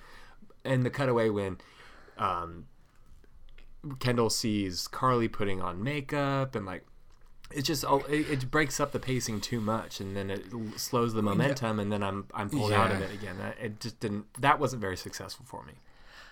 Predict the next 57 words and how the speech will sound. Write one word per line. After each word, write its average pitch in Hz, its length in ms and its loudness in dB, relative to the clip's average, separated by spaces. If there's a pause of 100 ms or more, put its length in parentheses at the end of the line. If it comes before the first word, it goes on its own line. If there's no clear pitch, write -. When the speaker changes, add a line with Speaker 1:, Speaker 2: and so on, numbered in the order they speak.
(140)
Speaker 2:
I 139 100 2
felt 262 180 10
like 247 120 8
the - 80 2
purpose 131 400 12
of 143 100 10
it 143 120 8
was 117 180 6
to 113 80 2
make 110 220 4
you 113 120 4
realize, 101 560 2
like, 95 380 -2 (480)
oh, 185 100 8
they 131 140 8
had 151 160 8
these 139 120 10
sweet 165 220 6
moments, 131 400 8
and 110 80 4
now 120 80 6
they 120 60 6
don't 120 140 4
give 113 120 0
a 104 60 0
shit 151 200 6
about 101 280 4
them, 107 120 4
and 107 80 2
they're 110 80 4
<laughs> - 0 -
just - 240 12
killing 135 280 12
their 113 100 6
kids. 110 240 6
Speaker 1:
Right. 110 80 4
Speaker 2:
And 104 100 0
they're, 127 140 6
like, 110 260 4 (300)
they 127 80 6
had 131 220 8
this, 117 160 2
all 131 160 10
this 107 100 4
backstory 110 540 6
that, 98 200 -2
you 104 120 -2
know, 98 80 0
and 101 120 -2
here's 123 280 0
more 120 100 2
moments 151 300 6
we 110 80 2
didn't 98 160 -2
know 92 120 -2
about, 95 380 -2
but 95 200 -4